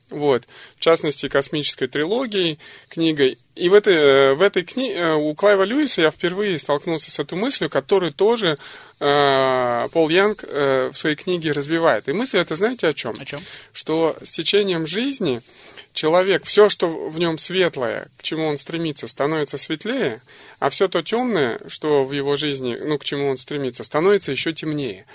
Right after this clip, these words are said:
Speaker 1: И человек из такого, знаете, серого существа становится более и более чёрно-белым в-, внутри, в своей душе. И он, э, на-, приводит это пример такой, что когда вот этот,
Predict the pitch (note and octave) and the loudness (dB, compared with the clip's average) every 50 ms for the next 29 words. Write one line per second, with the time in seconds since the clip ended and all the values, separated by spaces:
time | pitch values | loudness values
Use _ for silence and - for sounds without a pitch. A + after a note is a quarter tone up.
0 | - - - - - - C#3+ C#3 - E3+ E3+ F3+ G3 A3 A3 G#3+ - - A3 F3 | -20 -20 -20 -12 -8 -4 -2 0 0 2 2 4 4 4 2 0 0 -4 -6 -6
1 | - - - E3+ - - F#3+ E3+ D#3+ D3 D#3 E3+ F3 E3+ D#3 - C#3+ C3 - - | -2 0 0 0 2 2 2 2 2 2 2 0 0 0 -2 -2 -2 0 0 2
2 | C4+ E4 D#4 B3+ F#3 D#3+ - - D3 - - - - - - B2+ A2 A2+ - - | 2 2 2 2 2 2 2 0 0 -2 -2 -2 -2 -2 -2 -4 -4 -4 -4 -4
3 | D#3 D#3+ F#3 G#3+ A3+ G3+ - D#3 C#3 - - C#3+ D3+ F3 G3 G3 F3+ D3+ C3+ A#2 | -2 0 2 0 0 0 -4 -6 -8 -8 -6 2 4 4 6 6 4 2 2 2
4 | D3+ D#3 C#3 C#3+ D#3+ E3+ E3+ D#3 C#3 C#3+ - D#3+ D3+ C#3+ D3+ C#3+ C#3 C3+ C#3+ C#3 | -2 -6 -4 -2 -2 0 0 0 -2 0 0 0 0 0 0 -2 -2 -2 -2 -2
5 | B2 G#2 F#2 - _ _ D3 C#3 - - D3 C#3 C#3+ D#3 D#3 - - F3 E3 - | -2 -4 -8 -14 _ _ -14 -12 -10 -10 -10 -6 -4 -4 -4 -2 -2 -4 -4 -4
6 | - - C#3 C3+ C3+ C3 C3+ C#3 C3 - - B2+ - - _ - - - - - | -4 -2 -2 0 0 0 -2 -4 -6 -6 -6 -8 -12 -14 _ -20 -18 -18 -18 -18
7 | - - - G3+ A3+ A#3+ G#3+ F#3 E3 E3+ D#3 D3 D3 D#3+ D#3 D#3 - F3+ F3+ F#3 | -14 0 4 6 6 6 6 4 4 2 2 2 2 2 0 0 0 2 4 4
8 | F3 D3+ D#3 C#3 - - - E3+ F3+ A#3 D#4+ E4 - - F3+ - D#3+ C#3+ - - | 4 2 0 -2 -2 -4 -4 -2 0 0 0 0 0 -2 -2 -2 -4 -4 -4 -4
9 | C#3 - D3+ C#3+ C#3 D3+ D3 D3 C#3 C#3 - C#3+ C#3 - B2+ | -2 0 0 0 2 2 2 2 2 0 0 -2 -2 -4 -6